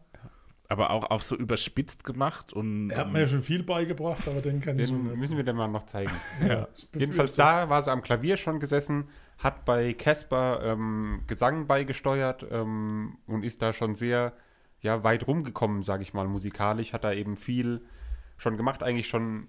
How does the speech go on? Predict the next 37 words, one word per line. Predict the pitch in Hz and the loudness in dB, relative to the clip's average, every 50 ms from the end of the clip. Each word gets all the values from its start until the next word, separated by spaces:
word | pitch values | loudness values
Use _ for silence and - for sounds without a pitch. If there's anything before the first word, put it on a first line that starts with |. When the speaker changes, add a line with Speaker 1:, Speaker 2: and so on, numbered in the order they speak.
| - _ | -10 _
Speaker 3:
immer | 139 143 147 143 | -2 0 2 2
ihr | 131 123 117 | 2 0 -2
ganzes | - 113 117 - - 104 - - - - | -2 -4 -4 -4 -6 -8 -10 -10 -12 -10
Leben | - 98 120 143 147 135 117 | -4 -2 -2 -2 -2 -2 0
lang | 107 110 113 113 | 0 0 0 0
mehr | 107 107 101 | 0 -2 0
oder | 98 104 92 | -2 -2 -2
weniger. | 104 107 104 104 104 113 127 135 - - | -2 -2 -2 -2 -2 -4 -4 -6 -8 -8
Ähm, | - 107 107 107 104 104 104 104 104 107 - _ - - - - - - - - - - - - - - | -4 -4 -2 -2 -2 -2 -2 -4 -4 -8 -12 _ -20 -20 -20 -12 -6 -4 -4 -4 -6 -8 -12 -14 -6 -4
hat | 117 - - | -2 0 2
dann | 117 123 131 131 127 | 2 2 2 0 -2
Konstantin | - - 139 135 - 131 120 110 120 117 110 110 | -2 -2 -2 -2 -2 -2 -2 -2 -2 -4 -4 -4
Kropper, | - - 123 135 - 170 160 160 160 156 143 - - - | -2 0 0 0 2 0 0 0 0 -4 -6 -10 -8 -2
der | 110 107 107 110 | 0 0 0 0
eben | 113 110 107 104 104 104 101 98 | 0 -2 -2 -2 -2 -4 -4 -4
der | - 98 95 92 92 92 92 - - | -4 -2 -2 -2 -2 -4 -6 -8 -12
Frontmann | - - - 110 120 131 - - 127 117 107 | -16 -4 -2 0 0 0 -2 -4 -4 -4 -4
von | - 117 107 104 | -4 -6 -4 -4
Get | - 107 - - | -4 -6 -4 -4
Well | 101 98 | -4 -2
Soon | - - 127 131 139 | -2 -2 -4 -4 -4
ist. | 139 139 - - | -6 -6 -4 -4
Speaker 1:
Der | 104 - 82 | -4 -2 0
eine | 95 98 98 107 | -2 -2 -2 -2
von | 98 - 101 95 | -4 -6 -6 -6
Get | - 98 - | -4 -2 0
Speaker 3:
Der | 85 | 0
Speaker 1:
Well | - 113 | 2 2
Speaker 3:
eine | 113 113 | 0 0
Speaker 1:
Soon. | 104 | -2
Speaker 3:
von | 120 113 | -2 -2
Get | 98 104 98 | -2 -4 -4
Well | 107 104 98 | -4 -4 -4
Soon, | 98 117 113 120 123 123 - - - - _ _ _ | -2 -2 -2 -2 -2 -4 -8 -14 -20 -20 _ _ _
der | - - | -14 -6
Konsti. | - 110 104 104 104 - - 123 120 139 - - - - - - - - - - | -4 -2 -2 -2 -4 -8 -8 -10 -10 -10 -14 -20 -20 -20 -20 -20 -20 -20 -14 -4
Ähm, | - 107 107 104 104 101 101 101 | -2 0 0 0 0 -2 -4 -4